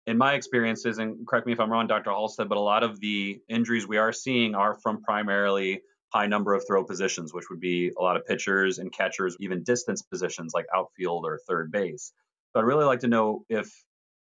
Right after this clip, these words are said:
they were able to specify different prevention of injuries that are based on the position they primarily play. It'd be really good to know if maybe the injuries were possibly even diluted a little bit just because they're going across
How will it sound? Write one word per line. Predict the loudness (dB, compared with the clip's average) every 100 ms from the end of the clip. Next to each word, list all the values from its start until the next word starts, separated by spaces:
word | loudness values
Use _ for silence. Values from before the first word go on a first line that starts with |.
| _
they | 0
were | 0
able | 2 0 0
to | 0 0 0 -2
specify | -4 -2 -2 -2 0 2 2 2 -2 _ _ _ _
different | -2 2 2 0 -4 -14 _
prevention | -2 2 2 2
of | 2
injuries | 2 2 2 0 -2 -6 -14 _ _ _
that | 2
are | 2
based | 2 0 0
on | -2
the | -2
position | -2 -2 -2
they | -2 -4 -8 _ -2
primarily | 0 2 2 2 -2
play. | -2 0 2 0 -4 _ _ _
It'd | -4
be | -2 0
really | 2 4
good | 4 0
to |
know | 2 4 4 4
if | 2 0
maybe | -4 0 0 0 0 0 -2
the | -4 -4 -2 -2 -4
injuries | -2 -2 0 -2
were | 0 -2
possibly | 0 -2 -2 -4
even | -4 -4 -4
diluted | -2 0 2 2 2
a |
little | 2 2 2
bit | 2 0
just | -4 -8
because | -10 -2 0 2 -2 -8 _ _ _
they're | -4
going | 0 -2
across | 2 0 0